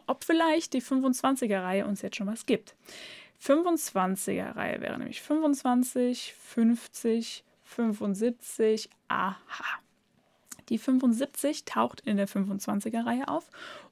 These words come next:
und auch in der fünfzehner Reihe und damit ist es unser Hauptnenner. Und wir werden jetzt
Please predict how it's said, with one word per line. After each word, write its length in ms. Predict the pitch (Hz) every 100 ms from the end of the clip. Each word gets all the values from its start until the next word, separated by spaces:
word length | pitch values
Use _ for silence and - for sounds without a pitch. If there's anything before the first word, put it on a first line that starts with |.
| _
und 260 | 349 403 -
auch 280 | - 247 254
in 140 | 233
der 160 | 233 247
fünfzehner 760 | - - 240 262 - 214 185
Reihe 280 | 180 180 247
und 160 | 226 208
damit 520 | 202 254 269 320 - _ _
ist 160 | 190 190
es 120 | 196
unser 220 | 208 233
Hauptnenner. 540 | 262 - - - - - _ - - - - - -
Und 260 | 202 214
wir 160 | 220 202
werden 380 | 190 196 220 277
jetzt 420 | 226 - - -